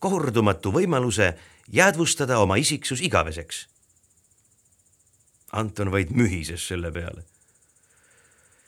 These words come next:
Digitaliseerimine oli peaaegu sama hea kui hibernatsioon. Pealegi oli ta end niikuinii digitaliseerida lasknud,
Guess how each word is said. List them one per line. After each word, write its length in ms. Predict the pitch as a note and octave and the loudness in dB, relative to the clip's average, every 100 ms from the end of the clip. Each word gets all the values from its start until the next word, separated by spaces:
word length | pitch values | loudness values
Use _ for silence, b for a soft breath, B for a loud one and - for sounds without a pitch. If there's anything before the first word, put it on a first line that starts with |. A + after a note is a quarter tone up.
| b - | b -4
Digitaliseerimine 920 | E3+ E3 E3 D#3 D3 F#3 C#3+ A#2+ A#2 | -2 0 2 2 4 6 6 8 8
oli 140 | A#2 A2 | 8 6
peaaegu 460 | C#3+ B2+ A#2+ G#2+ | 6 6 6 4
sama 340 | G#2 C3 A#2 F#2+ | 2 4 4 4
hea 240 | A2 G#2+ | 6 6
kui 140 | F#2+ G2 | 4 0
hibernatsioon. 920 | G2+ F#2 F2+ F2+ - F2+ D#2+ E2 - _ _ _ _ _ _ _ _ _ _ | 2 2 0 -2 -2 -2 -4 -8 -18 _ _ _ _ _ _ _ _ _ _
Pealegi 340 | G#2+ G2+ F#2 F#2+ | 0 2 2 2
oli 200 | G#2 F#2+ | 2 4
ta 120 | G#2 | 4
end 240 | A2 F#2 | 4 2
niikuinii 640 | A2 A#2+ A2+ A2+ C#3+ B2 F2+ | 0 2 4 4 4 2 0
digitaliseerida 880 | G#2 G2 - G2+ F#2 A#2+ G2 E2+ E2+ | -2 -4 -2 -2 0 2 2 0 0
lasknud, 440 | F2+ - D#2+ E2 | 0 -2 -10 -20